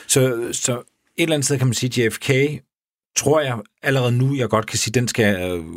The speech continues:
låne fra. Jeg skal se den igen, fordi han har jo også mange af de samme udfordringer, øh, hvis man skal lave den, øh, altså den sag har jo mange samme udfordringer. Et, øhm, var der mere end en? Det er jo det samme, man har med Palme, for der er jo stor forskel på, at det er en,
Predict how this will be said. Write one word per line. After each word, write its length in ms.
låne 300
fra. 220
Jeg 80
skal 100
se 160
den 100
igen, 300
fordi 180
han 160
har 100
jo 80
også 200
mange 120
af 40
de 80
samme 220
udfordringer, 720
øh, 180
hvis 140
man 80
skal 160
lave 100
den, 320
øh, 160
altså 200
den 140
sag 320
har 100
jo 60
mange 260
samme 220
udfordringer. 440
Et, 320
øhm, 880
var 100
der 60
mere 140
end 80
en? 140
Det 100
er 40
jo 40
det 80
samme, 180
man 100
har 100
med 100
Palme, 320
for 80
der 60
er 40
jo 40
stor 200
forskel 360
på, 180
at 180
det 140
er 40
en, 320